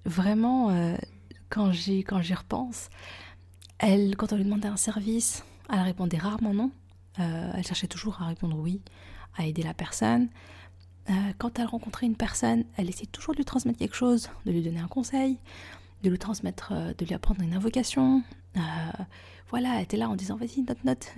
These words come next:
je connais une dua. » Euh, <laughs> quand la personne avait un souci, en fait, et qu'elle dit, « Voilà, j'ai ce problème-là et tout ça », tout de suite, elle lui dit, « Bah, je connais ce dua, euh, voilà, Inch'Allah, tu le prononces et, euh, et ça va aller mieux. Euh, bah, tu fais, tu fais ça, ça, ça, tu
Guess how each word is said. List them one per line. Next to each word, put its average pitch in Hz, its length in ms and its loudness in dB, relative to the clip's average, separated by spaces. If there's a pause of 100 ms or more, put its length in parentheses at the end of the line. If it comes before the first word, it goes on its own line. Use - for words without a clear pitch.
je - 140 -8
connais 214 180 -2
une 202 80 0
dua. » 214 540 4
Euh, 196 60 12 (220)
<laughs> 233 60 10 (500)
quand 196 120 -2
la 196 60 4
personne 202 180 2
avait 170 80 4
un 170 80 4
souci, - 260 2
en 190 60 6
fait, 190 160 0
et 190 40 -4
qu'elle 175 140 -2
dit, « 175 120 -4
Voilà, 175 220 2
j'ai 190 100 2
ce - 80 -8
problème-là 180 560 0
et 185 40 -2
tout - 100 -10
ça », 254 160 0 (360)
tout - 80 0
de - 40 -2
suite, 247 120 4
elle 214 60 8
lui 185 40 2
dit, « - 100 -4
Bah, 180 80 2
je - 80 0
connais 226 160 0
ce 226 120 0
dua, 226 460 -2
euh, 180 260 -2
voilà, 190 220 -2
Inch'Allah, 220 380 -4
tu - 120 -8
le - 60 -12
prononces 226 560 -4
et, 185 100 -8
euh, 175 80 -6 (680)
et 214 60 0
ça 233 140 2
va 190 80 2
aller 170 140 0
mieux. 233 320 4 (360)
Euh, 208 220 0
bah, 220 100 2
tu 233 140 -2
fais, 233 360 2
tu 220 120 -4
fais 190 120 -6
ça, 190 140 -6
ça, 180 140 -8
ça, 247 380 0
tu 214 440 -6